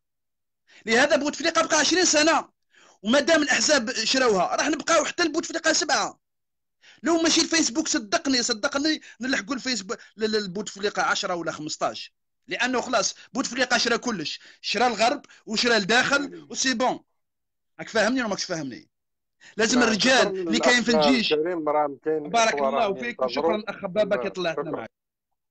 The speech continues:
Speaker 2: شكرا، آه، نشوفوا ترى الأخ هذا، آه، وراه هذا اللي كان من قبيله هو إياه.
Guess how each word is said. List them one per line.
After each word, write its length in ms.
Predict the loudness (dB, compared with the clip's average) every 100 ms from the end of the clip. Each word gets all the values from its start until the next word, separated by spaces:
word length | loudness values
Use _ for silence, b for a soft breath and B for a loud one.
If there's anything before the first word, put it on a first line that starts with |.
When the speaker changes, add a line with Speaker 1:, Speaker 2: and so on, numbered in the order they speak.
| _ _
Speaker 2:
شكرا، 540 | 0 2 4 2 2 2
آه، 580 | 4 4 2 2 0 -4
نشوفوا 320 | -6 -8 -8
ترى 300 | -2 2 2
الأخ 460 | 2 -4 -4 -6
هذا، 520 | -6 -4 -2 0 -2 -4 _ _ _ _ _ _ _ _ _ _ _ -10
آه، 760 | -4 -4 -4 -6 -8 -10 -12 _
وراه 600 | -4 -2 -4 -6 -8 -8
هذا 120 | -8
اللي 200 | -10 -12
كان 240 | -16 -16 -14
من 240 | -14 -16
قبيله 300 | -12 -12 -12
هو 220 | -16 -16
إياه. 200 | -14 -16